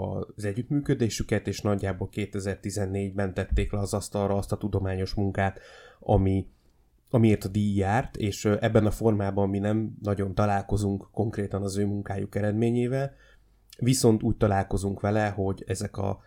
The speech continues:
ezek a tudományos előrelépések teszik lehetővé azokat a képfelismerő, ö,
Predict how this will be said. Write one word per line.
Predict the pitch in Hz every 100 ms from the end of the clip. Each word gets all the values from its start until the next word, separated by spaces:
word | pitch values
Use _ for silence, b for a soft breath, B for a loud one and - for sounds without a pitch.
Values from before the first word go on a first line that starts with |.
| b b b b
ezek | - 101 107
a |
tudományos | 101 104 98 95 95 101
előrelépések | 98 98 98 98 104 - 101
teszik | 101 - 107
lehetővé | 98 95 - 98 98
azokat | 101 98 107 -
a |
képfelismerő, | - 107 - 107 98 - 101 95 98 101 b b b -
ö, | 95